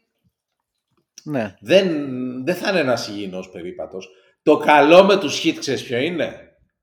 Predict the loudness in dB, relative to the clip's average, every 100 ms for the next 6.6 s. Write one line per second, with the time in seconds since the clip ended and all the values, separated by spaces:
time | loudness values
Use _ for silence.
0 | _ _ _ _ _ _ -4 -2 -2 -8
1 | -6 -2 -2 -2 -6 -6 -6 -6 -10 -12
2 | -6 -6 -6 -10 -16 _ _ _ _ _
3 | _ _ -12 -6 -6 -6 -8 -6 -10 -4
4 | -4 2 2 4 2 -4 -2 0 0 -2
5 | -6 -6 -6 -10 -16 -18 -18 -14 -8 2
6 | 4 4 2 2 2